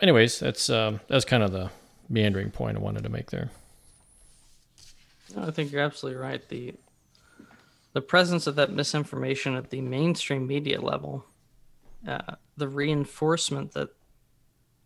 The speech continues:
Speaker 2: you know, social media posts and these, uh, conspiracies that you might see there are legitimate and should be paid attention to. Uh, that's, that's not coming from Facebook.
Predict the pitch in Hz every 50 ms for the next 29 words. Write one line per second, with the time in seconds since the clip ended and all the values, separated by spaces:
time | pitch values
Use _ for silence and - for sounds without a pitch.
0 | _ _ - - 143 131 123 120 - - - - 156 147 - - 147 143 139 135
1 | 139 135 135 135 - - 139 135 131 - - 135 131 127 127 127 127 - - -
2 | - _ - - 135 131 127 123 - - 135 131 - - - 139 135 135 131 123
3 | - - 98 - - - - 147 139 - 147 139 127 - - - - - 160 147
4 | 139 143 131 131 117 - 127 127 127 123 127 123 135 135 - 156 170 180 175 165
5 | 156 - - 135 143 - - - 131 139 123 - - 139 135 131 143 - - 147
6 | 170 185 - - - - - - - - - 139 - _ - - - - - _
7 | _ _ _ _ _ _ _ _ _ _ _ _ - - 127 127 127 - - -
8 | - - _ _ _ _ _ _ _ _ - 170 190 233 - - - - - -
9 | - - 202 202 - - - 185 180 - - - - 160 156 143 131 - 135 -
10 | - - - - - - - 131 135 -